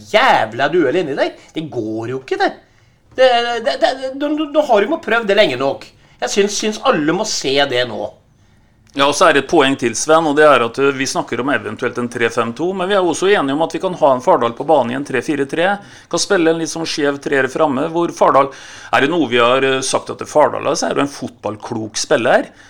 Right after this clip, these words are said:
Speaker 2: så er jo klart han kunne tatt en av de rollene også, eh, uten at, eh, hvis han var på en måte helt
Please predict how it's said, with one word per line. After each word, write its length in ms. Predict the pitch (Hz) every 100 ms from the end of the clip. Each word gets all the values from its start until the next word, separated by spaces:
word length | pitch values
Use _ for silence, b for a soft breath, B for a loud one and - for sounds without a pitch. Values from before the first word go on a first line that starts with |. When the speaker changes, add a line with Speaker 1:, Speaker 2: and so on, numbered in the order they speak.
| B
Speaker 2:
så 80 | 131
er 80 |
jo 100 | -
klart 640 | - - 117 110 147 175 120
han 80 | 113
kunne 240 | 127 147
tatt 240 | 147 139
en 160 | 131 107
av 80 | 120
de 160 | 120
rollene 460 | 131 170 113 110 123
også, 400 | 110 - 135 156 B B B B
eh, 260 | 127 131 143 165
uten 240 | 135 - 113
at, 80 |
eh, 240 | 131 135 139 131
hvis 160 | 131
han 140 | 147 131
var 160 | 110
på 80 | 117
en 80 | 139
måte 320 | 120 - 123
helt 640 | 127 - 120 98 123 -